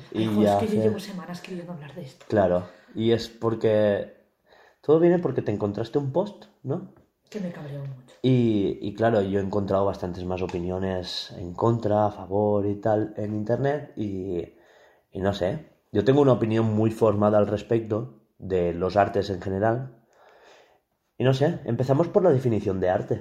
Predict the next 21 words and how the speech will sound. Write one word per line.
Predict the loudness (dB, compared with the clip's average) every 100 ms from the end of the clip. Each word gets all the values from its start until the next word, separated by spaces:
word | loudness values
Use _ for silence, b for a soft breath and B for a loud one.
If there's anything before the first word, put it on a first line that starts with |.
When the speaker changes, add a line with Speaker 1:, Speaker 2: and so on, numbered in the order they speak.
| -8 -10
Speaker 1:
por | -6
lo | -4
que | -2
veo, | 0 0
¿no? | -2 -6 B B B _
Speaker 2:
Sí. | -6 -4 -4 -8 B B B B b b b b b _ _ _ _ _ -8
A | -2
ver, | -2 -2 -6 -16 2
tú | 6
buscas | 6 2 -2 -2 -6 -16 -6
arte | -4 -2 0
en | 2 2
Google | 2 0 -2 -6 -14 -6
y | -2
lo | 0
primero | 0 -2 -2
que |
te | -2
dice | -4 -2 -2 -2
es, | -4 -8 -18 _
eh, | 0 0 0 -2 -4 -4